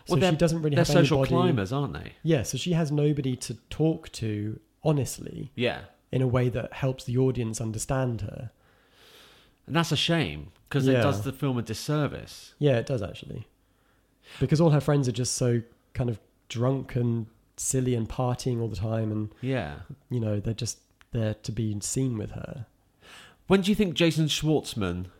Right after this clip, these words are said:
Speaker 2: uh, the, the Louis character, when do you think he started to take notice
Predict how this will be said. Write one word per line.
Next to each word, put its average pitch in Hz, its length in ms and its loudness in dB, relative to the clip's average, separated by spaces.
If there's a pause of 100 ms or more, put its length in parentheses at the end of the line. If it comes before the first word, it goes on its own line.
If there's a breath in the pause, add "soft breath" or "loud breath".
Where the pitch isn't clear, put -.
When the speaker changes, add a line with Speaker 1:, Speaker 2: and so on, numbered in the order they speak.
(160)
Speaker 2:
uh, 101 160 -6
the, 101 400 0
the 107 80 0
Louis 110 520 2
character, 92 500 -4
when 120 160 0
do 131 60 -6
you 147 60 0
think 156 140 0
he 139 80 0
started 127 420 -6
to 113 60 -8
take 113 240 -6
notice 110 720 -4